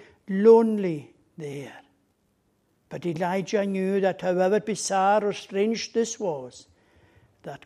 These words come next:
God would be with him there. You know, sometimes the Lord leads us into situations and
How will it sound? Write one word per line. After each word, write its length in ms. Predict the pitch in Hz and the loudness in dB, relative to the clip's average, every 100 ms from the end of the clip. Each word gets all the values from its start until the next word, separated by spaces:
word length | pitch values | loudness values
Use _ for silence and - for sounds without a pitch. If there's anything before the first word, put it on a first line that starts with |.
| _ | _
God 560 | - 170 160 143 127 - _ _ _ _ _ | -4 -2 -2 -4 -10 -18 _ _ _ _ _
would 240 | 143 135 - | -16 -16 -14
be 140 | 135 | -14
with 260 | 127 151 151 | -10 -10 -10
him 260 | 151 151 - _ _ _ _ _ _ - | -12 -12 -18 _ _ _ _ _ _ -20
there. 360 | 131 120 123 - _ _ _ _ _ _ _ _ _ _ _ _ _ _ _ _ | -18 -18 -20 -20 _ _ _ _ _ _ _ _ _ _ _ _ _ _ _ _
You 80 | 175 | -8
know, 100 | 185 | -8
sometimes 1000 | - 202 196 196 185 180 160 147 - - _ _ _ _ _ _ _ | -4 -4 -4 -6 -6 -4 -4 -8 -14 -20 _ _ _ _ _ _ _
the 140 | 185 | -4
Lord 400 | 175 185 180 185 - | 0 2 2 0 -2
leads 320 | 190 185 - 202 | -2 -2 -2 -4
us 200 | 175 185 | -4 -4
into 260 | 165 175 | -8 -10
situations 960 | 156 190 175 185 175 180 170 196 180 - | -6 -6 -4 -4 -2 -2 -4 -10 -14 -12
and 180 | 143 | -14